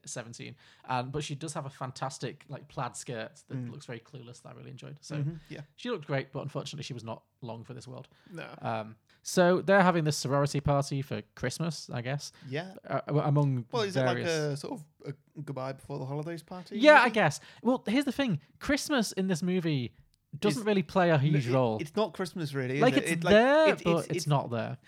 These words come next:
Speaker 2: Well, there's carol singers.
Speaker 1: There's the carol singers scene, yes.
Speaker 2: Yeah.
Speaker 1: And, you know, there's, there's always t-, the, the talk about how they're all gonna go home for Christmas, and that's why Claire's
Speaker 2: Yeah.
Speaker 1: dad rocks up. And so I guess it,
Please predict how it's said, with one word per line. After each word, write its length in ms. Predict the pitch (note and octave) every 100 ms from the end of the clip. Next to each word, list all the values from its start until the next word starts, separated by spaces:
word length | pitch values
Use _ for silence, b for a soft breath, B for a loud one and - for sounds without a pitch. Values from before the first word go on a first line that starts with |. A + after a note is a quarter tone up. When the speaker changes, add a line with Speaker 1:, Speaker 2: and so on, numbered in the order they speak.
| b
Speaker 2:
Well, 140 | A#3 B3
there's 140 | B3
carol 240 | - B3+ G3
singers. 420 | D3 C3 D3 -
Speaker 1:
There's 120 | A3+ A3+
the 80 |
carol 280 | - C#4+ C4
singers 320 | - F#3 C#3+
scene, 240 | - C3 B2
yes. 320 | A2 A2+ F3
Speaker 2:
Yeah. 140 | E3+ F3+ b b b -
Speaker 1:
And, 380 | D#3 D#3 D#3+ F3+
you 60 | G3+
know, 100 | C#3
there's, 200 | D#3 C#3+
there's 180 | E3+
always 220 | F#3 F3+ D3+
t-, 160 | F3 E3
the, 220 | D#3+ E3
the 140 | D3
talk 280 | - E3 D3+
about 120 | C#3+
how 140 | C#3 C3+
they're 120 | C3+
all 120 | C3+
gonna 160 | C3+ C3
go 120 | B2+
home 240 | A#2+ B2
for 80 | B2+
Christmas, 460 | - B2 - B2 -
and 80 | A2+
that's 220 | B2+ -
why 140 | B2 A2+
Claire's 300 | D3+ C3+ A2+
Speaker 2:
Yeah. 40 | A#2 A#2
Speaker 1:
dad 40 | A#2
rocks 300 | A#2+ - B2+
up. 200 | A#2+ B2+
And 120 | C3 b b b b
so 160 | B3
I 40 | A#3
guess 240 | C#4 -
it, 100 | -